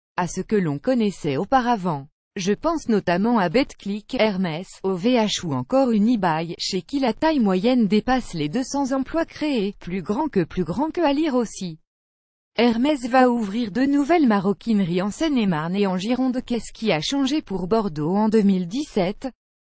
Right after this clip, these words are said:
D'abord, j'insiste sur le fait que nous restons en compétition avec d'autres grandes métropoles, françaises et étrangères, et que les entreprises nous challengent sans cesse.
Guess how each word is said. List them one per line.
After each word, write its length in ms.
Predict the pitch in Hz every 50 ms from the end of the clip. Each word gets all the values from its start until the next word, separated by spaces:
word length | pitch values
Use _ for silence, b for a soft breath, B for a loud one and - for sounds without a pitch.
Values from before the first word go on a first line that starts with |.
| _ _ _ _ _ _
D'abord, 460 | 190 175 208 220 220 202 277 311 311
j'insiste 560 | 294 254 262 262 247 - 359 359 - - 233 208
sur 240 | - - 202 185
le 120 | 180 156 156
fait 200 | - - 285 -
que 160 | - 320 320
nous 180 | 277 226 185 185
restons 420 | 226 269 254 - - 285 277 240
en 120 | 165 165
compétition 800 | 165 - 262 277 269 285 254 - - 202 - - 170 139 127 131 - _ _ _ _ _ _ _ _ 185
avec 320 | 185 170 175 175 170 170
d'autres 300 | 233 277 - - - 226
grandes 300 | - 180 220 277 262 226
métropoles, 760 | 196 247 247 - - 220 196 - - 165 147 143 160 208 240 214
françaises 640 | 180 - 214 269 269 220 - - 247 262 269 220
et 140 | 269 262 214
étrangères, 680 | 185 - - 185 175 175 147 165 156 151 160 202 220 - -
et 100 | - -
que 140 | - 208
les 260 | 185 165 147 143 139 226
entreprises 720 | 254 262 - - 254 - - - 208 208 214 196 170 175
nous 120 | 165 160
challengent 540 | 156 - 254 247 226 190 165 165 165 - -
sans 240 | - 254 254 262 233
cesse. 460 | - 220 180 151 135 - - -